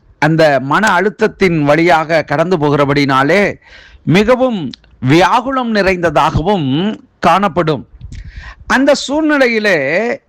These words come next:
நமக்கு மருந்து என்று சொல்லக்கூடிய காரியம், ஔஷதம்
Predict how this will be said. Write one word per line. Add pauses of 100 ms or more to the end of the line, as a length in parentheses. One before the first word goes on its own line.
(300)
நமக்கு
மருந்து (180)
என்று
சொல்லக்கூடிய
காரியம்,
ஔஷதம்